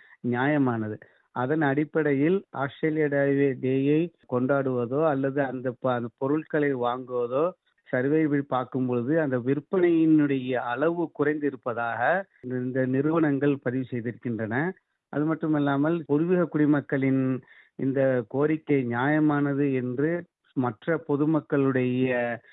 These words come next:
அ, மனதில் அது நியாயமானது என்ற கருத்து நிலவுவதால் இதை கொண்டாடும் சர-, ம-, மக்களுடைய விகிதாச்சாரமும் குறைந்து வருவதாகத்தான் நான் கருதுகிறேன்.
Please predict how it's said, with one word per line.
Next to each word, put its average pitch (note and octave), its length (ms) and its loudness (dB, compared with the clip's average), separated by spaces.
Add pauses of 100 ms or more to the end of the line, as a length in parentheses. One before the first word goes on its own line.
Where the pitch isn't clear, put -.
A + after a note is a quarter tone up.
(280)
அ, C#3+ 40 0
மனதில் C3 720 0
அது C3+ 180 -2
நியாயமானது C#3 880 0
என்ற B2 380 -4
கருத்து C#3+ 400 -4
நிலவுவதால் B2+ 800 -2 (340)
இதை C#3 220 0
கொண்டாடும் D#3+ 720 -2
சர-, C#3 360 2 (140)
ம-, C#3 140 -2
மக்களுடைய C3+ 1000 0
விகிதாச்சாரமும் D3 960 -2 (340)
குறைந்து D3+ 380 0
வருவதாகத்தான் C3+ 680 0
நான் C#3 300 0
கருதுகிறேன். A#2+ 640 -4